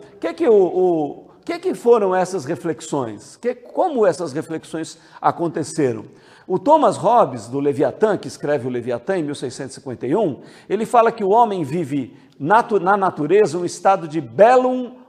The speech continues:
omnia homines. Até essa Operação Lava Jato aí chamou erga omnes, né? É, a palavra ônibus, ela vem de omnibus,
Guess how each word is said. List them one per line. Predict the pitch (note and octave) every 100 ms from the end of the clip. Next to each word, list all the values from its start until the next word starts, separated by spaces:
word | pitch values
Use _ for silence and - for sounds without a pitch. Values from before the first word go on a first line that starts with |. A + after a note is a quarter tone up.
| _ _
omnia | G3+ B3 B3 B3 A#3 B3 A#3+ - - _ _ _
homines. | G3 A3 G#3 E3 C#3 A2+ G2+ - _ _ _
Até | - B2+ F#3+ F#3
essa | D3 - D3 C3 A#2+
Operação | A#2+ C#3 C3 - C3+
Lava | B2+ A#2
Jato | A2 C3 C3 -
aí | D3
chamou | - C#3+ C#3 -
erga | D#3 F3+ F#3+ F#3+ G3+ -
omnes, | F3 G3 D3 B2 G#2+ G2
né? | C3 F#3 G3 - _ _ _ _
É, | -
a | C3+ C#3+
palavra | C#3+ D#3+ F3+ E3+ D3 - - -
ônibus, | E3+ A3+ A#3 F#3+ D#3 A#2+ C3 A2 - -
ela | C#3 D3+
vem | D3+ G3
de | E3+ F#3
omnibus, | A3+ A#3+ G#3 F3+ E3+ D#3 C#3 B2+ A2+ G#2 - -